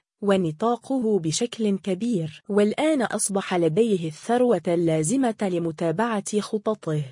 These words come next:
لم يكن هذا سوى اختبار صغير لإثبات قدرته على السيطرة على الجماهير، وأن الحكومة ستفعل أي شيء يريده.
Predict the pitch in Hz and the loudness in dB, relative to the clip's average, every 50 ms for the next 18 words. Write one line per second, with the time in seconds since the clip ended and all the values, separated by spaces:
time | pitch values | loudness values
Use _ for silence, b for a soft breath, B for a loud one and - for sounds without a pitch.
0 | - _ _ _ _ _ _ _ _ - 208 214 214 214 220 262 320 - - 262 | -12 _ _ _ _ _ _ _ _ 0 2 4 4 4 4 2 2 0 0 0
1 | 220 196 185 226 247 262 240 202 202 196 - - 214 208 185 170 160 - - - | 2 2 2 4 4 4 4 4 2 2 2 2 2 2 2 2 0 -2 -2 -2
2 | 185 170 185 220 247 226 208 185 180 160 - 175 165 160 185 220 240 254 269 - | 0 2 4 4 4 2 2 0 0 -2 -2 -2 -2 0 0 0 0 -2 -2 -4
3 | _ _ _ _ _ 214 202 214 - 180 - - - 175 220 247 262 247 - - | _ _ _ _ _ -2 -2 0 0 -2 -4 -6 -2 0 2 2 2 0 -2 -6
4 | 175 - - 185 175 165 180 180 240 277 - 240 214 208 208 185 175 180 190 180 | -6 -4 -4 -6 -2 0 2 2 2 0 0 -2 0 0 0 0 0 0 0 -2
5 | - - 185 170 160 156 220 233 233 202 175 - - 170 147 156 180 180 165 151 | -2 0 0 0 0 0 -2 0 0 -2 -2 -2 -2 -2 0 0 0 0 2 0
6 | 147 147 151 160 165 175 170 165 156 165 208 233 247 262 262 262 - - _ _ | 0 0 0 0 0 0 0 0 0 0 0 2 2 0 -2 -4 -6 -10 _ _
7 | _ - 196 190 - - 294 294 254 180 165 160 - 185 180 - 285 302 285 254 | _ 0 2 2 2 4 2 2 2 2 0 0 -2 -2 -2 0 0 0 0 0
8 | 196 - 175 160 - 170 156 - 269 - - 220 180 175 170 160 156 - 262 262 | 0 0 -2 -2 -2 -2 -2 -4 -4 -6 -6 -4 -4 -2 0 0 0 0 0 0
9 | 233 202 175 156 - - 247 254 247 - 233 233 226 226 220 220 220 226 254 254 | 2 2 2 0 0 0 0 -2 0 -2 0 0 0 2 2 0 0 0 0 0
10 | 208 156 147 156 151 147 | 0 0 0 0 0 0